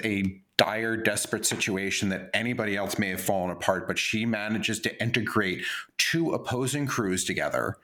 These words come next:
create an, a working environment, face situations that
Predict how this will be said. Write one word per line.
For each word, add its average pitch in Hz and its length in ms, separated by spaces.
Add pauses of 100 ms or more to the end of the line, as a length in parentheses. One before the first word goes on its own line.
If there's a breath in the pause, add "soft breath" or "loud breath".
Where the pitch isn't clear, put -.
(340 loud breath)
create - 880 (120)
an, 104 380
a 104 60
working 131 520
environment, 80 760 (280 loud breath)
face 147 580 (120)
situations 107 1000
that - 520